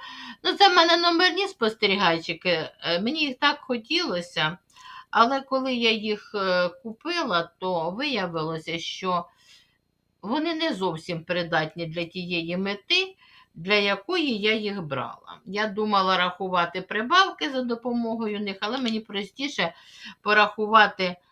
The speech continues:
з боку прибавочки по маркерам, порахувати, скільки їх, ніж вибирати з коробочки, е,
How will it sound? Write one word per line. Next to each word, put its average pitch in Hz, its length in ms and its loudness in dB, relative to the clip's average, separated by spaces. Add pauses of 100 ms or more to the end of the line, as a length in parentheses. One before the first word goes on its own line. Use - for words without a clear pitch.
(180)
з 180 120 -8
боку 190 440 2
прибавочки 180 920 4
по 156 800 -4
маркерам, 160 680 0
порахувати, 156 680 -2
скільки 311 480 -6
їх, 127 340 -8 (400)
ніж 190 260 -2
вибирати 196 640 4
з - 80 -10
коробочки, 240 760 -2
е, 175 160 -2